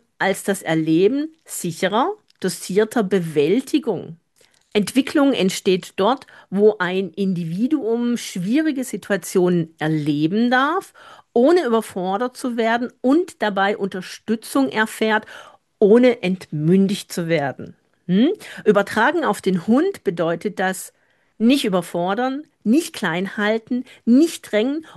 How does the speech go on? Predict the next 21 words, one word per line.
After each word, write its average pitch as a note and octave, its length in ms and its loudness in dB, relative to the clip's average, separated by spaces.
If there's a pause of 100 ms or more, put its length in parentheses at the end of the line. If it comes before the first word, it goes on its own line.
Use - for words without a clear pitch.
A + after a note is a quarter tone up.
und B3+ 180 0
auch B3 220 -4
nicht C#4 340 2
vermeiden. G#3+ 920 -4 (420)
Mitgefühl C4 800 4
braucht G#3 500 -4
deshalb G#3 560 0 (440)
eigene C4 640 2
innere A3 580 0
Klarheit. D3+ 1000 -8 (120)
Es - 140 -2
bedeutet, G#3 640 4 (300)
Verantwortung G#3+ 1300 -2
zu - 100 -8
übernehmen. E3 800 -4 (800)
Für - 200 2
die C4+ 160 6
Rahmenbedingungen, C4 1160 0
für G3+ 260 2
die F3+ 100 -2
Beziehung G3+ 800 -2